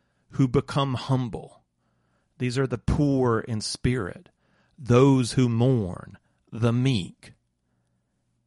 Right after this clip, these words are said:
They do not hunger and thirst after righteousness as a moral standard they proudly believe they can attain. They know they can't. That's why they're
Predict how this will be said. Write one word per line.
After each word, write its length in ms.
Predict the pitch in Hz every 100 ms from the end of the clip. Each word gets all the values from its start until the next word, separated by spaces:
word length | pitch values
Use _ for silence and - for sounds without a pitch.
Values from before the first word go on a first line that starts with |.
| _ _ -
They 180 | 120 113
do 220 | 107 143
not 220 | 170 139
hunger 240 | 113 120 110
and 120 | 101
thirst 260 | 117 104 110
after 240 | 101 -
righteousness 800 | 101 135 151 113 - 104 107 -
as 220 | 107 101
a 80 | 107
moral 420 | 107 117 113 98
standard 840 | - - 117 123 143 101 87 117 - _ _ -
they 160 | 110
proudly 680 | - 123 123 120 127 127 113
believe 760 | 101 110 101 117 117 98 92 85
they 240 | - 110 101
can 260 | - 98
attain. 800 | 87 - - 175 170 87 98 131 -
They 120 | 120
know 200 | 117 156
they 140 | 104
can't. 420 | - 156 139 98
That's 240 | 113 123 -
why 160 | 135
they're 220 | 120 113